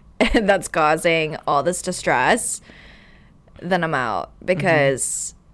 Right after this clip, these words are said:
Speaker 1: if you're acknowledging the issue and trying to work on it and, like,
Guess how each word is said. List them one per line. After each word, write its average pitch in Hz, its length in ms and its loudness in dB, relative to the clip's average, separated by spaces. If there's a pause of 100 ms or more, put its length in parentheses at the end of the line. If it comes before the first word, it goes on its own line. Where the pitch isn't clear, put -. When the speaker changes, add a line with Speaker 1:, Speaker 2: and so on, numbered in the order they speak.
(180)
Speaker 1:
if 214 200 0
you're 240 580 4
acknowledging 208 800 2
the 214 240 4
issue 277 640 2 (100)
and 202 180 0
trying 165 420 -4
to 214 100 -6
work 208 240 0
on 220 160 0
it 220 280 0
and, 185 180 -4
like, 175 300 -4